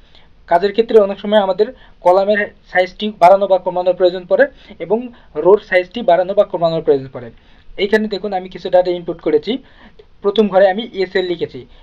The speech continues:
এবং পরের ঘরে নাম, অ্যাড্রেস, মোবাইল নাম্বার, আমি চারটা কলামে কিছু ডেটা ইনপুট করেছি। প্রথম যে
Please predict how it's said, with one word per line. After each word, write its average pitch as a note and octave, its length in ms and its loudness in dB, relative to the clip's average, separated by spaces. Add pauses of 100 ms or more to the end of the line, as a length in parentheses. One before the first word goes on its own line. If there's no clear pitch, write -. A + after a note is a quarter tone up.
(440)
এবং F#3+ 120 -8 (100)
পরের F3+ 240 4
ঘরে G3+ 140 0 (420)
নাম, F3+ 220 2
অ্যাড্রেস, G#3+ 380 0
মোবাইল E3 260 2
নাম্বার, D3+ 260 -2
আমি A3+ 100 -6 (320)
চারটা E3 280 2 (200)
কলামে E3+ 300 0
কিছু F#3 180 -10
ডেটা E3 200 2
ইনপুট D#3 260 -4
করেছি। C3 240 -8 (400)
প্রথম F#3 200 -6 (100)
যে F#3+ 60 2